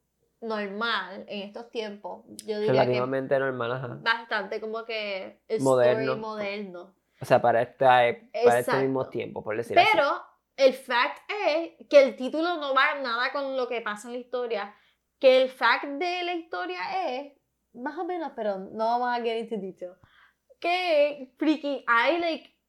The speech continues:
Speaker 1: everyday life superheroes. Like, se hacen develop, nacen, los crean, who knows.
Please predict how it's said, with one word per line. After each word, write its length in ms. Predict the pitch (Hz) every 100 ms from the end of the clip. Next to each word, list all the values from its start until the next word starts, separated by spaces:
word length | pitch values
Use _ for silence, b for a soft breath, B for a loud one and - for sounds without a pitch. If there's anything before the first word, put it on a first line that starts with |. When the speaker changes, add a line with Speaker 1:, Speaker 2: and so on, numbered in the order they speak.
| _ -
Speaker 1:
everyday 600 | 254 254 294 269 294 302
life 400 | 294 285 294 302 -
superheroes. 920 | - 302 294 262 208 170 - 208 -
Like, 360 | 214 208 - _ _ _ _ _
se 100 | -
hacen 300 | 214 214 240
develop, 600 | 262 254 254 254 254 254 - _ _ _ _ _ _
nacen, 800 | 214 220 233 240 233 233 226 - -
los 180 | 202 208
crean, 580 | 214 226 240 233 233 240 - 294
who 220 | 370 381
knows. 640 | 269 214 196 - - -